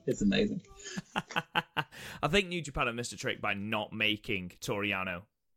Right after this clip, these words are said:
Speaker 2: a sex pervert. I just, I think he's got that slimy <laughs> gimmick.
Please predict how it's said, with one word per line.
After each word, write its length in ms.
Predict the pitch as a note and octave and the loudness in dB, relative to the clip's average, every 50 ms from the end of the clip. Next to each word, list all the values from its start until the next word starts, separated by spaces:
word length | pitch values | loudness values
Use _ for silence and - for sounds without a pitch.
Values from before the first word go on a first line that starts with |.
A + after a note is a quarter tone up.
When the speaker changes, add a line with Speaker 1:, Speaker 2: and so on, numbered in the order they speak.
| _ _ _ _ - | _ _ _ _ -4
Speaker 2:
a 60 | A2+ | -4
sex 300 | - - G#2 E2+ D#2+ - | -2 -2 -2 -4 -4 -4
pervert. 400 | - A2 G2 F2+ E2+ F2+ E2+ - | -4 -2 -2 -2 -2 -2 0 0
I 80 | F#2 A2 | 0 0
just, 180 | A2+ A#2+ - - | -2 -4 -4 -4
I 60 | - C3 | -4 0
think 220 | - E3+ E3+ C#3+ | 0 0 0 2
he's 140 | D#3+ D#3 - | 0 0 0
got 160 | - D3 B2 | 0 0 2
that 140 | C3 A#2 - | 0 0 0
slimy 500 | - - D#3 D3 D3 D3+ C3+ - - F3 | 0 0 0 0 0 0 0 0 -2 0
<laughs> 40 | - | 2
gimmick. 440 | D#3+ D#3+ E3 F3 F#3+ G#3 - - | 2 2 2 0 -2 -4 -6 -12